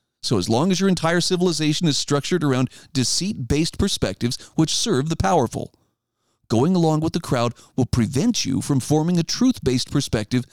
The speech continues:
that serves human interests. So she says you'll have to get comfortable rejecting mainstream orthodoxies, dismissing mainstream media,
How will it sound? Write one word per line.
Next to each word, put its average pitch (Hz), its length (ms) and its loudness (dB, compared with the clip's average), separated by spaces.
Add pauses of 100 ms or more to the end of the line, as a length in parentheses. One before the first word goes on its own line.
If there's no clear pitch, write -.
(180)
that 135 160 -2
serves 127 380 -2
human 117 260 2
interests. - 640 -4 (1400)
So 107 100 -2
she 120 140 -2
says 110 180 -2
you'll 107 120 0
have 117 120 0
to 127 80 -8
get 135 140 0
comfortable 147 420 -2 (240)
rejecting 117 500 0
mainstream 135 540 2
orthodoxies, 143 760 -2 (420)
dismissing 127 500 0
mainstream 135 500 2
media, 120 380 2